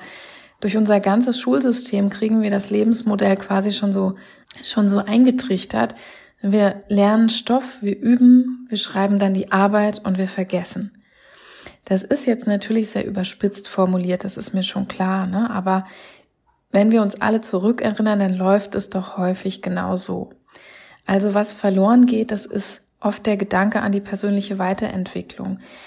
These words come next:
Deshalb dürfen wir auch das Projekt nicht launchen oder die Dissertation nicht abgeben oder den Podcast nicht veröffentlichen,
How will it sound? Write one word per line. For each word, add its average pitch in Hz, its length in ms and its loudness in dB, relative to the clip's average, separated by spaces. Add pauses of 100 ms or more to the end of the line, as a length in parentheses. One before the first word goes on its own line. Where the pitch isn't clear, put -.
(240)
Deshalb 214 360 0
dürfen 220 300 0
wir 214 160 -2
auch 208 40 -2
das 202 180 -6
Projekt 208 640 -4
nicht - 480 -2
launchen 220 680 2
oder 202 260 -2
die 196 140 -6
Dissertation 202 720 0
nicht 233 220 2
abgeben 220 500 2
oder 196 180 0
den 190 160 0
Podcast - 640 -2
nicht 226 200 -4
veröffentlichen, 220 840 0